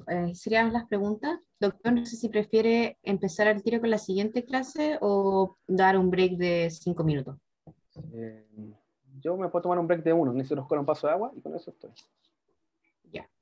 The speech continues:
Speaker 2: No sé si
Speaker 1: Súper.
Speaker 2: quieren esperar un minuto o dos minutos o, o quieren tomarse cinco minutos, como, como tú digas.
Speaker 1: Ya.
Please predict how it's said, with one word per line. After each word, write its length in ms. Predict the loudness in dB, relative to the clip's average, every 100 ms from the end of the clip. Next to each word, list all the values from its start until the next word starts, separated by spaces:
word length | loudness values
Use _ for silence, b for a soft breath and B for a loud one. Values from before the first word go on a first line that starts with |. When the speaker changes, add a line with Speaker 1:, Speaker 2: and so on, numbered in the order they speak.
| _ _ _ _ -18
Speaker 2:
No 80 |
sé 60 | -10
si 60 | -10
Speaker 1:
Súper. 120 | -6
Speaker 2:
quieren 160 | -8
esperar 280 | -8 -6 -6
un 80 | -4
minuto 260 | -6 -6 -6
o 60 |
dos 120 | -6
minutos 260 | -8 -10 -10
o, 400 | -8 -4 -4 -6 _ _ -20
o 120 | -18
quieren 360 | -12 -10 -10 -14 _ _ _ _ _ _ _ _ _ _ _ _
tomarse 280 | -6 -6 -6
cinco 240 | -10 -10
minutos, 260 | -10 -10 -14
como, 280 | -10 -10 -10
como 200 | -10 -6
tú 80 | -6
digas. 420 | -8 -14 _ _ _ _ _ _ _ _ _ _ _ _ -12
Speaker 1:
Ya. 320 | -8 -8 -10